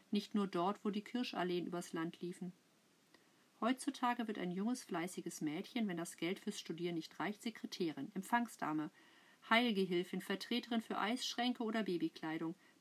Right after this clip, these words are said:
Bankangestellte, Dolmetscherin, Mannequin, Fotomodell,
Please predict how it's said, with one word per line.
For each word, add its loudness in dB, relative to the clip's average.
Bankangestellte, 2
Dolmetscherin, 0
Mannequin, 2
Fotomodell, 0